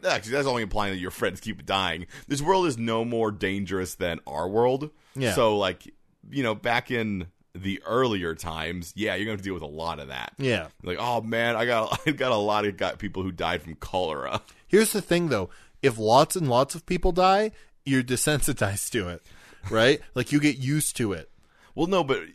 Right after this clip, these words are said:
Speaker 1: yeah. I, and the thing
Speaker 2: It's
Speaker 1: is
Speaker 2: only the people who are most important to you that would be effective lures.
Speaker 1: Can, can,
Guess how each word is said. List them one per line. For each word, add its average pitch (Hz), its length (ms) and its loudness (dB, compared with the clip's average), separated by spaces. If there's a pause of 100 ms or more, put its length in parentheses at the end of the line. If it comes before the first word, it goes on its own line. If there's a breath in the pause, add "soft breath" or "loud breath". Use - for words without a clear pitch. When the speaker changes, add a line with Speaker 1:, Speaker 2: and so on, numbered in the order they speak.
(140)
Speaker 1:
yeah. 147 460 4 (400 soft breath)
I, 180 260 -2
and 180 120 -2
the 175 80 -4
thing 165 120 6
Speaker 2:
It's - 80 2
Speaker 1:
is - 80 -2
Speaker 2:
only 196 300 8
the 202 100 8
people - 360 4
who 160 120 8
are 147 100 6
most 135 300 2
important 127 460 2
to 113 100 -6
you 107 80 0
that 98 140 -6
would 98 160 -4
be 117 100 -2
effective 107 540 -2
lures. 92 480 -6
Speaker 1:
Can, 208 120 -4 (120)
can, 214 160 -2